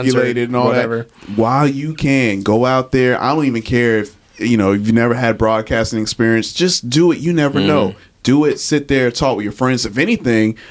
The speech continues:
Speaker 1: I wish I would have found this out, um, when, uh, my grandparents were still, still alive,
Speaker 2: Mm-hmm.
Speaker 1: 'cause I would have loved to sit down and really have a real conversation with
Speaker 2: Yeah,
Speaker 1: them.
Speaker 2: yeah.
Speaker 1: And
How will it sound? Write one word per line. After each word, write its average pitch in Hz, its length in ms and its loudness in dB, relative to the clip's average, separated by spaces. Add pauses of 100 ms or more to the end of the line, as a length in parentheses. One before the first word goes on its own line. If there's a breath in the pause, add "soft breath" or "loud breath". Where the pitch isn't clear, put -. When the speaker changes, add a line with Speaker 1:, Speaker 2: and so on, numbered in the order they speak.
(120)
Speaker 1:
I 113 200 0
wish 127 340 -2
I 123 100 2
would 113 140 0
have 107 100 -4
found 113 280 0
this 107 200 -2
out, 104 300 0 (280 loud breath)
um, 101 600 -2 (100)
when, 104 320 0
uh, 98 280 2
my 104 160 -2
grandparents 131 520 -2
were 92 60 -10
still, 101 400 -2 (100)
still 117 320 0
alive, 98 300 -2
Speaker 2:
Mm-hmm. 110 240 0
Speaker 1:
'cause 117 120 0
I 131 120 0
would 131 120 2
have 104 80 -2
loved 113 220 0
to - 40 -14
sit - 260 -4
down 107 300 0
and 101 140 -6
really 110 240 2
have 110 300 -2
a - 80 -2
real 110 540 2
conversation 104 880 -2
with 120 100 0
Speaker 2:
Yeah, 120 140 -2
Speaker 1:
them. 107 260 0
Speaker 2:
yeah. 101 80 -2
Speaker 1:
And 101 80 -6